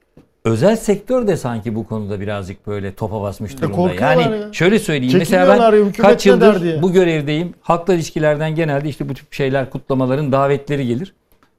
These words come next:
Speaker 1: Birkaç tane büyük şirketi hariç tutuyorum.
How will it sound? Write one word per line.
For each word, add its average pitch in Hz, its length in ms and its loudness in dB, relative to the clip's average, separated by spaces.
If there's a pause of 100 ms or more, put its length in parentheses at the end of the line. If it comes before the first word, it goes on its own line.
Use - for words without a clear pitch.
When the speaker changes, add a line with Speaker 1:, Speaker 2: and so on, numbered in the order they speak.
Speaker 1:
Birkaç 170 320 -2
tane 151 360 -2
büyük 165 460 -2 (320)
şirketi 127 580 -6 (120)
hariç 160 340 0
tutuyorum. 113 420 -4